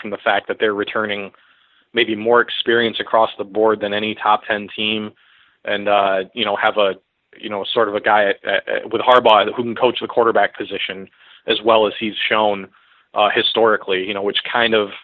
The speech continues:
uh, negates a little bit of the maybe downfall of having a, a first-year starting quarterback, you know. So, uh, you know, I, I, I, the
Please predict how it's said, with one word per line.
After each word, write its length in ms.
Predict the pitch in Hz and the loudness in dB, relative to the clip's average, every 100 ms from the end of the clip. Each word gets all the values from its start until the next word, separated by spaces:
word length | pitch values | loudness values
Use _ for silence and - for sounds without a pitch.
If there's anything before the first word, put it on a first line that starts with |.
| _ _ _ _ _ _ - | _ _ _ _ _ _ -8
uh, 300 | 98 101 98 | -2 -2 -2
negates 560 | 107 117 - 127 123 | -4 -4 2 2 2
a 40 | 117 | 0
little 360 | 113 131 127 | 2 4 4
bit 240 | 117 120 117 | 4 4 4
of 220 | 110 104 | 4 2
the 440 | 110 107 104 98 92 _ _ _ | 0 0 0 -4 -8 _ _ _
maybe 300 | 113 110 104 | -4 -2 -2
downfall 640 | 101 120 123 120 117 113 107 | 2 4 4 2 4 6 6
of 60 | |
having 300 | 120 110 107 | 4 2 2
a, 120 | 101 | 0
a 160 | 101 110 | 0 -2
first-year 320 | 113 107 113 98 | -2 0 0 0
starting 300 | 107 95 92 | -2 -2 -2
quarterback, 560 | 107 98 92 90 - | -2 -2 -4 -6 -8
you 80 | 104 | -12
know. 220 | 95 95 _ _ _ _ _ | -10 -12 _ _ _ _ _
So, 400 | 135 120 117 110 - _ _ _ _ _ - | 4 6 6 4 -2 _ _ _ _ _ 2
uh, 360 | 107 104 98 98 _ _ _ _ - | 4 4 2 -2 _ _ _ _ -4
you 80 | 131 | 2
know, 100 | 123 | 6
I, 160 | 127 | 6
I, 120 | - 151 | 6 4
I, 80 | 156 - - - - _ _ _ _ _ _ _ _ - | 2 -2 -10 -12 -18 _ _ _ _ _ _ _ _ 2
the 340 | 147 135 113 | 6 6 2